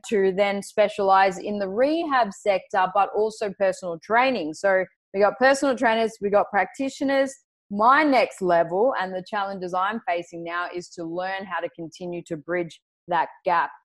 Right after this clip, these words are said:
whether it be having an impact in the education system, um, or holding my own courses as well. So I love the common denominator between us after putting in years and, and decades of work, now paying it forward, I suppose, and, and,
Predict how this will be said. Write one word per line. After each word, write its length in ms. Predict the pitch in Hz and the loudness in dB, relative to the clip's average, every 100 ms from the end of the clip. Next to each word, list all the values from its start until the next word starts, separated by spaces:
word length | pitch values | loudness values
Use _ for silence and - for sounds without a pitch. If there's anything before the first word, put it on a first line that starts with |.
| _ | _
whether 260 | 190 185 180 | -2 0 0
it 100 | 147 | -2
be 180 | 190 180 | -2 -2
having 320 | 185 175 180 | -2 -2 -4
an 80 | 180 | -6
impact 480 | 196 190 190 180 - | -8 -4 -2 -2 -6
in 160 | 180 | -10
the 120 | 175 170 | -6 -4
education 680 | 175 170 220 233 - 233 | -6 -4 0 0 0 -6
system, 560 | 226 233 - 233 220 220 - _ - | -6 -8 -6 -4 -4 -4 -12 _ -8
um, 260 | 175 175 175 | -2 -2 -2
or 180 | 180 180 | -2 -2
holding 340 | 175 175 175 175 | 0 -2 -4 -6
my 220 | 165 170 | -6 -6
own 180 | 165 165 | -8 -10
courses 460 | - 170 170 165 156 | -4 -4 -4 -10 -12
as 140 | 160 160 | -8 -2
well. 400 | 175 170 160 - _ | 0 2 -2 -10 _
So 140 | - 208 | 0 4
I 140 | 208 | 4
love 320 | 220 233 240 | 6 6 6
the 80 | 269 | 2
common 460 | 262 226 226 220 202 - | 0 0 0 -4 -8 -6
denominator 640 | 208 190 214 220 202 185 | -4 -2 -2 -2 -4 -4
between 600 | 180 180 - 202 247 302 | -8 -12 -8 -4 -2 -2
us 360 | 185 147 170 294 - - | -2 -4 -4 -6 -6 0
after 320 | 202 247 208 | 0 0 -4
putting 340 | 233 233 240 214 | -4 -4 -4 -6
in 160 | 202 | -6
years 340 | 190 190 202 190 | -2 -2 -2 -6
and, 200 | 185 165 | -8 -8
and 200 | 190 180 | -8 -4
decades 500 | 202 208 196 185 170 | -4 -4 -4 -4 -6
of 120 | 160 170 | -8 -2
work, 300 | 202 294 - - _ _ - | 2 4 2 -6 _ _ -8
now 420 | 196 196 196 190 - _ - | 2 4 4 2 -6 _ -6
paying 220 | 196 196 | -4 -4
it 80 | 165 - | -6 0
forward, 360 | 180 285 294 | 2 4 4
I 140 | 143 151 | 4 -2
suppose, 400 | - 165 175 175 | -6 -4 -4 -6
and, 180 | 170 160 | -12 -10
and, 300 | 170 170 | -10 -10